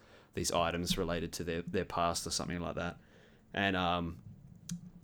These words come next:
yes, just frame drops and, like, colliding through environments and falling and stuff, just, like, bad shit like that. And, um, I tried to platinum the game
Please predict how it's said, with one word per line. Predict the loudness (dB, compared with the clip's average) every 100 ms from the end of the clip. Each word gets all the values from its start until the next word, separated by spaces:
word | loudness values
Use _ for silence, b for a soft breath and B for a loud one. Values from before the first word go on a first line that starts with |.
| -8 4
yes, | 4 6
just | 4 4 6
frame | 8 8
drops | 8 8 8 6
and, | 4
like, | 2 2
colliding | 2 6 6 4
through | 2 0 2
environments | 4 4 4 2 0 0
and | -2
falling | 2 4 4 4 2
and | 2
stuff, | 4 4 2 -4 b b b b -6
just, | -2 -2 -2 -14 -20 -20 -12 -12 -12 -2
like, | 2 2 0 4
bad | 6 8
shit | 6 2 2
like | 2 2
that. | 4 4 2 -2
And, | 2 4
um, | 6 4 4 2
I |
tried | 4 4 4
to |
platinum | 2 4 4 2
the | 0
game | 2 2 2 -2